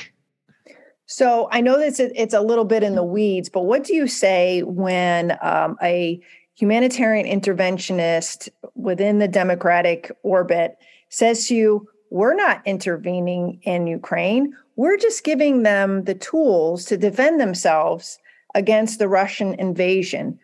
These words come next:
Speaker 2: We are actually helping the, the victims save themselves, uh, from further incursion. We're not intervening. We're not, we're not getting into a new war."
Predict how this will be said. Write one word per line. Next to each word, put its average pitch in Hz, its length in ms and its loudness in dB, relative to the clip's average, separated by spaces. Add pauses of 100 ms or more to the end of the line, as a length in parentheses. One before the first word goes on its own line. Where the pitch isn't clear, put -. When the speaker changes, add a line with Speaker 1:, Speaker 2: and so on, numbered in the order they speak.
(180)
Speaker 2:
We 240 260 2
are 202 180 4
actually 220 440 0
helping 220 380 0
the, 180 180 -2 (160)
the 196 140 -4
victims 180 600 -4
save 233 300 0
themselves, - 640 -4 (480)
uh, 175 160 0
from 180 220 -6
further 196 420 0
incursion. 180 720 -4 (220)
We're 208 180 2
not 285 300 0
intervening. 175 960 -2 (160)
We're 233 160 0
not, - 280 0 (160)
we're 277 100 4
not 339 180 0
getting 185 260 2
into 160 280 -4
a 147 100 -2
new 160 300 -2
war." 165 480 -2